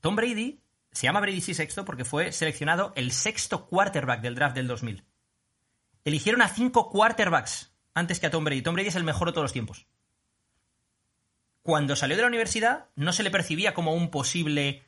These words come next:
gran jugador. Era un tío mediocre, tenía un brazo mediocre, tenía una, una, una atle-, poti-, eh, capacidad atlética mediocre y tal. O sea, no. Había una serie de intangibles, que es lo que hemos hablado otras veces, que es lo que le han hecho ser quien es, ¿no? Su capacidad de trabajo, su visión de juego, su no sé qué, eso tal. Pero,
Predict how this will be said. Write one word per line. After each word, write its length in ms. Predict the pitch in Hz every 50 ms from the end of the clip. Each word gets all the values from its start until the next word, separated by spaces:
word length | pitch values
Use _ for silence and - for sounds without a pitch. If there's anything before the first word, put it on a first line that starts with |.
| _ -
gran 300 | 139 135 156 156 147 143
jugador. 600 | - - 147 120 110 113 175 233 - 101 107 - _ _ _ _
Era 120 | - 123
un 100 | 139 139
tío 260 | 131 160 185 208 - -
mediocre, 520 | 104 104 107 151 196 196 - 151 180 202
tenía 180 | - - 98 113
un 60 | 113
brazo 240 | 117 117 - 113 107
mediocre, 580 | 117 135 180 233 233 - - 226 - 143 - - - _ _ _
tenía 180 | - 101 117
una, 160 | 123 127 117
una, 260 | - 127 131 127 120 -
una 360 | 139 131 131 127 127 123 117 120 123
atle-, 460 | 120 131 127 123 123 123 123 123 123 123 -
poti-, 260 | - 131 127 135 135
eh, 320 | 127 135 127 127 127 123 123
capacidad 340 | 131 131 135 127 131 127
atlética 340 | 127 127 131 110 - - 123
mediocre 440 | 127 123 131 190 240 247 - 233 226
y 40 | 180
tal. 100 | - 139
O 40 | 120
sea, 100 | 135 131
no. 140 | 123 127 127 - - - - _ _
Había 140 | - 139 170
una 60 | 208
serie 180 | - 226 214 208
de 40 | 208
intangibles, 680 | 190 190 165 160 - - 220 254 233 185 165 - - -
que 80 | 139
es 20 | 135
lo 60 | 147
que 60 | 147
hemos 100 | 147 135
hablado 100 | 147 143
otras 160 | 143 135 131
veces, 320 | 147 196 190 - 226 - - _ _ _
que 80 | -
es 60 | 131 135
lo 80 | 156
que 80 | 143 123
le 120 | 113 123
han 120 | 143 147 147
hecho 180 | 156 - -
ser 220 | 160 - 143 123 -
quien 100 | 113 165
es, 160 | 175 135 104
¿no? 100 | 131 170
Su 100 | 160 -
capacidad 340 | - 113 - 104 - 104 101
de 60 | 107
trabajo, 340 | 110 113 127 131 120 131 127
su 80 | 107 110
visión 160 | 104 - 110
de 80 | 107
juego, 260 | 107 107 135 131 131 131
su 60 | 117 110
no 40 |
sé 120 | 104 110 107
qué, 100 | 123 123
eso 100 | 113 101
tal. 140 | - - - _ _ _ _ _ _ _ _ _ _ _ _ _ _ _ _
Pero, 400 | 147 139 143 139 - - -